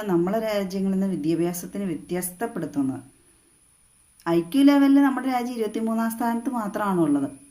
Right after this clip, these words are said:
എന്തുകൊണ്ടാണ്? വിദ്യാഭ്യാസത്തിൻ്റെ ആ ലെവലും കണക്കിലെടുക്കുമ്പോൾ നമ്മുടെ ഇവിടെ വെറും അക്ഷരജ്ഞാനത്തിൽ മാത്രം ഒതുങ്ങുവാണ്. ചെറിയ ക്ലാസ്സുകളിൽ പഠിപ്പിക്കേണ്ട കുട്ടികൾക്ക് ഷോക്ക് അടിച്ചാൽ എന്താണ് ചെയ്യേണ്ടതെന്നൊക്കെ ഉള്ളത്. പക്ഷെ അതൊന്നും പറഞ്ഞിട്ട് കാര്യമില്ല. ആ, ഒരു,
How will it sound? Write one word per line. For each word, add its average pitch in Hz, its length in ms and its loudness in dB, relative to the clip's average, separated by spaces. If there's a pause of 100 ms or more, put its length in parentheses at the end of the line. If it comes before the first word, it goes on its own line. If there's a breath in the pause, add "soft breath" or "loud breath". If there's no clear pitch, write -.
(320 soft breath)
എന്തുകൊണ്ടാണ്? 233 880 -2 (920)
വിദ്യാഭ്യാസത്തിൻ്റെ 196 1080 -2
ആ 202 80 -2
ലെവലും 202 420 0
കണക്കിലെടുക്കുമ്പോൾ 202 840 -4 (300)
നമ്മുടെ 160 280 2
ഇവിടെ 233 160 0
വെറും 247 340 -2
അക്ഷരജ്ഞാനത്തിൽ 220 840 -4
മാത്രം 240 440 -4
ഒതുങ്ങുവാണ്. 202 560 -2 (180)
ചെറിയ 269 300 4
ക്ലാസ്സുകളിൽ 285 640 6
പഠിപ്പിക്കേണ്ട 262 580 4
കുട്ടികൾക്ക് 233 720 0
ഷോക്ക് 226 280 -2
അടിച്ചാൽ 214 240 -4
എന്താണ് 208 400 -2
ചെയ്യേണ്ടതെന്നൊക്കെ 196 760 -2
ഉള്ളത്. 165 300 0 (420 loud breath)
പക്ഷെ 190 180 -4
അതൊന്നും 262 300 4
പറഞ്ഞിട്ട് 269 260 0
കാര്യമില്ല. 240 520 -4
ആ, 190 300 2
ഒരു, 196 380 -2